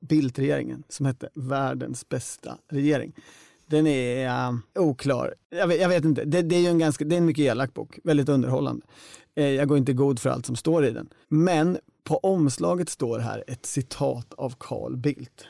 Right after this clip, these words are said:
som lyder som följer. "Vi har lyft politiken från det rutinartade förvaltandets till den skapande statskonstens nivå."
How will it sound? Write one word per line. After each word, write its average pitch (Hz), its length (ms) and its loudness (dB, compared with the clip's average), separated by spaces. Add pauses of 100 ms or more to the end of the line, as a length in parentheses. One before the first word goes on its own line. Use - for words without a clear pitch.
(100)
som 139 180 0
lyder 120 440 -6
som 131 180 -4
följer. 139 400 -4 (1040)
"Vi 180 480 2
har 151 260 2
lyft 127 480 -4
politiken 160 760 0 (440)
från 143 320 2
det 139 140 2
rutinartade 151 1120 0
förvaltandets 156 1300 -2 (800)
till 143 220 2
den 139 180 2
skapande 123 840 -2
statskonstens - 1160 -8
nivå." 131 260 -2